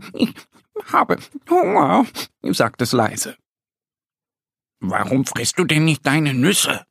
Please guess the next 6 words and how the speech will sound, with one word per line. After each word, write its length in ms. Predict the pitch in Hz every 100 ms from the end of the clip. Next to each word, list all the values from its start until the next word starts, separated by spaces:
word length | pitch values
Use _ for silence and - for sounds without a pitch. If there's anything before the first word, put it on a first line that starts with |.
| _ _
will 200 | - 104
Mo 240 | 92 98 95
wissen. 340 | 107 - - - _ _ _ _ _ _ _ _ _ _ _ _ -
„Ich, 420 | - - 254 - _ -
mhm, 580 | 240 214 180 240 277 370 - - -
äh, 240 | - 214